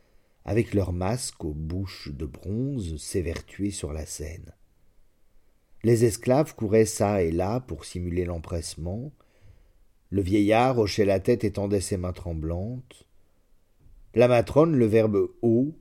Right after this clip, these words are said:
l'air revêche et dédaigneux, se carrait dans son importance et querellait son mari,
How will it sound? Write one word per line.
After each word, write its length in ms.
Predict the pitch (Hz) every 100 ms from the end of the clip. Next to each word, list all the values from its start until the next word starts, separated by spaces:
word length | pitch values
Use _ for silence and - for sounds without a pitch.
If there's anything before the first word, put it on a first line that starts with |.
| _
l'air 320 | 101 101 104 -
revêche 400 | 107 110 113 101
et 60 |
dédaigneux, 560 | 92 98 98 90 110 127 - -
se 160 | - 131
carrait 680 | 123 139 127 143 147 127 110
dans 340 | 98 117 110
son 260 | - 104 110
importance 800 | 107 110 90 104 98 123 127
et 120 | 101 85
querellait 600 | - 113 101 104 101 104
son 200 | - 104
mari, 480 | 101 98 92 104